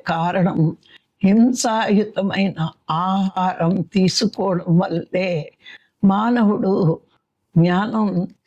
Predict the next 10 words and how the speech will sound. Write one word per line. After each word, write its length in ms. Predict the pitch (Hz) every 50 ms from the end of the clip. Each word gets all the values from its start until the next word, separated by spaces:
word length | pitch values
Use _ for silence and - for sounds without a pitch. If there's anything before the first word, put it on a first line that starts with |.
| _ - -
కోల్పోతున్నాడు, 1200 | - 202 214 233 247 226 240 - 220 214 190 202 - 180 170 165 175 160 147 151 - - 170 156 165 - - - 117 - _ _ _ _ _ _ _ _ _ _ _ _ _ _ -
మరి 200 | - 208 208 196 170 135 123 -
పశు 260 | 190 190 180 - 262
లక్షణాలు 720 | 247 247 233 233 240 - - 214 180 196 190 190 170 165 151 - -
పెంచుకుంటున్నాడు. 1160 | - 175 175 175 170 - 233 233 - 160 - - - 185 180 180 - 175 160 170 - - 156 156 165 196 180 123 165 - _ _ _ _ _ _ _ _ -
పశు 240 | 220 214 208 - 262
లక్షణాలంటే 920 | 240 240 240 233 - - 220 208 214 214 202 196 202 202 202 - - - 330 330 - _ _ _ _ _ _ _ _ -
పశువు 320 | - 208 190 - - 190 220 220
ఏం 100 | 226 226 233 233
చేస్తుంది, 560 | - 196 - - - 202 190 175 - - 165